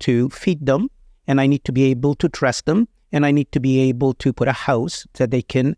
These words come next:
live in. Um, and I don't see anything wrong with that for me to aspire to these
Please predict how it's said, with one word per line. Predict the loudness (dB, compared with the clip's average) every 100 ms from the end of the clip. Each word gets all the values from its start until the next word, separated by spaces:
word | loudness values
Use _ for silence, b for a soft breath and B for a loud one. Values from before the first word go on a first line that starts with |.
| -2
live | 0 0
in. | -2 -8 -12 _ -20 -20 _
Um, | 0 2 2 0 -2
and | 0
I | 0
don't | -2 -2
see | -2
anything | 0 0 0
wrong | 2 2 2
with | 0
that | -2 -2
for | -2
me | 0
to | 0 0
aspire | 0 -2 -2 0
to | -2
these | -2 -4